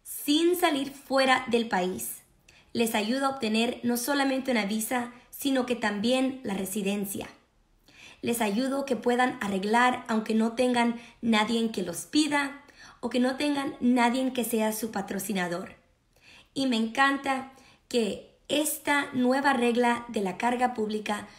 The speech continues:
no les afectan a estas personas. ¿Cómo es que esto es posible? Es a través de vawa, la visa U y la visa T. Ahora, vamos a seguir adelante con el verso del día. Y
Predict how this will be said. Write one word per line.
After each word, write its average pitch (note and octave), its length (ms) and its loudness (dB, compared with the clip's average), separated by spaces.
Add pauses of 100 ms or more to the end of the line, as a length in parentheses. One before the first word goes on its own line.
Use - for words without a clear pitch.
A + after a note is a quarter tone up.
(180)
no C#4 340 4
les C#4+ 200 2
afectan A3+ 580 -2
a G#3+ 140 -4
estas G3 260 -6
personas. G3 480 -6 (920)
¿Cómo D4+ 340 2
es C#4 160 -2
que A#3+ 260 2
esto C4 200 -2
es C#4+ 80 -6
posible? C#4+ 520 -4 (800)
Es E4 360 -2
a A3 120 -2
través A3 540 -2
de F#3 180 -6
vawa, B3+ 680 2 (120)
la F#3+ 140 -4
visa C4 440 2
U A3+ 260 0 (120)
y G#3+ 100 -2
la F3+ 120 0
visa F3+ 360 -6
T. - 220 -12 (1160)
Ahora, A3+ 500 4 (240)
vamos D4 420 4
a C#4+ 60 -2
seguir A#3+ 280 0
adelante B3 580 0
con B3 160 2
el G#3 100 -2
verso A3 300 0
del G#3+ 180 0
día. A3 340 -2 (580)
Y C4+ 140 -2